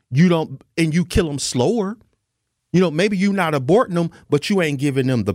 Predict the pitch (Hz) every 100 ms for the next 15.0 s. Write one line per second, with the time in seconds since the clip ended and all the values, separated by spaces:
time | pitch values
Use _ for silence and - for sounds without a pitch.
0 | - - - 180 180 170 165 160 160 180
1 | 156 143 139 117 143 147 165 175 180 196
2 | 196 151 143 117 135 127 127 117 - 151
3 | 165 175 202 285 294 170 - 247 185 -
4 | 120 98 82 76 - _ _ - 214 185
5 | 262 285 - 269 247 208 165 190 180 156
6 | 135 190 190 170 175 156 139 156 185 156
7 | 131 - - - 156 139 - 202 180 147
8 | 131 - 143 127 131 175 156 135 135 127
9 | 151 143 135 131 120 - 202 214 139 131
10 | 113 - - _ 135 160 151 135 127 -
11 | _ 131 196 170 151 151 143 135 165 139
12 | 135 151 - 143 123 - 147 127 113 107
13 | 170 226 135 117 120 _ _ - 120 165
14 | 139 123 135 117 - 156 120 110 104